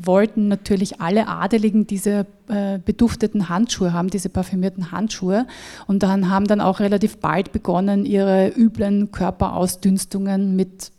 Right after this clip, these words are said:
am Anfang noch sehr, sehr schweren Parfums zu übertünchen.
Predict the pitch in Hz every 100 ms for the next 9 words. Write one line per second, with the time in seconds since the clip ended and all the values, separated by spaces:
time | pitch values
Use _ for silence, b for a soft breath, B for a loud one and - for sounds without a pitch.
0 | _ - 185 180 180 - 190 185 175 -
1 | 180 175 175 165 165 - - 185 220 220
2 | 220 214 214 185 185 226 - - 196 185
3 | 185 - 202 285 - 294